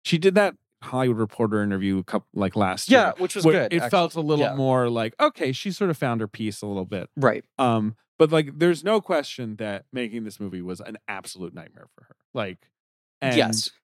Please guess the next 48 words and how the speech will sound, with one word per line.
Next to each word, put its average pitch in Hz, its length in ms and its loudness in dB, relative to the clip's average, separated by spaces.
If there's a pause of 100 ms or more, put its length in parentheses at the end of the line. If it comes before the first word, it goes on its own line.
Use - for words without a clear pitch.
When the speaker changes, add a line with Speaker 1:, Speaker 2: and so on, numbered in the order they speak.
Speaker 1:
the, 147 140 0
one 156 220 6
of 233 80 2
the 247 60 2
biggest 175 420 0
things 160 220 -4
that 123 120 -6
Nicholson 147 400 -6
talks 107 240 -8
about 98 200 -8
that's 104 160 -10
interesting 107 340 -10
is, 90 100 -10
like, 95 140 -10 (260)
he's 120 120 -8
like, 120 160 -2
"We 151 220 -2
all 196 180 4
lived 139 240 2
in 104 140 -2
London. 98 380 -2
We 107 120 4
all 110 120 8
rented 120 400 4
places 104 400 0
in 92 120 -2
London." 82 480 -2 (360)
And 123 140 0
she 160 300 4
rented 156 280 4
a 123 60 0
place 123 240 0
in 113 180 0
Elstree, 113 440 0
which 92 180 -2
is, - 200 -8 (200)
you 117 140 -2
know, 98 100 0
north 104 260 2
of 113 60 -2
London 98 260 0
where 90 100 0
you 87 100 -2
sh-, - 160 -8
where 98 360 -2
the 95 120 -4
studio 113 420 4
is, 85 260 -2